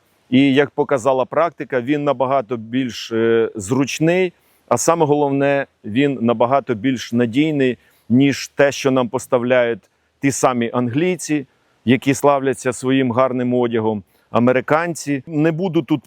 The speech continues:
перебільшувати там вау, вог, ми краще всіх, але, е, те, що ви будете мати надійну річ, це я вам гарантую сто відсотків, е, як військовий, який безпосередньо його юзав,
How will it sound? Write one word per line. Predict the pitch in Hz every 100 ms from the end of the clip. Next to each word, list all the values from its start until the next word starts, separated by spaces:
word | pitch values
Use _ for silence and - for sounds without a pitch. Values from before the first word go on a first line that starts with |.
| -
перебільшувати | 160 151 110 - - 151 139 139
там | 131 135 131
вау, | 110 110 139 131
вог, | 117 113 127 180 156 131
ми | 143
краще | - 143 143 - 139
всіх, | 123 - 175 202 190 _ _ _
але, | 127 143 147 143 123
е, | 123 -
те, | 160
що | 156 - 147
ви | 143
будете | 147 143 135
мати | 139 139 131 135
надійну | 131 147 120 151 127 113 101 - -
річ, | 120 180 185 - _ _ _ _ -
це | - 151
я | 156
вам | 131 131
гарантую | 123 127 117 139 127
сто | 110 - 139
відсотків, | 127 113 156 160 - 139 127 110
е, | 113 113 110 - -
як | 107 139 123 -
військовий, | 113 120 117 - 156 160 151 135
який | 107 117 - 127 117 92
безпосередньо | 143 - - 120 120 117 143 135 127
його | 120 113 127
юзав, | 113 110 165 143 160 147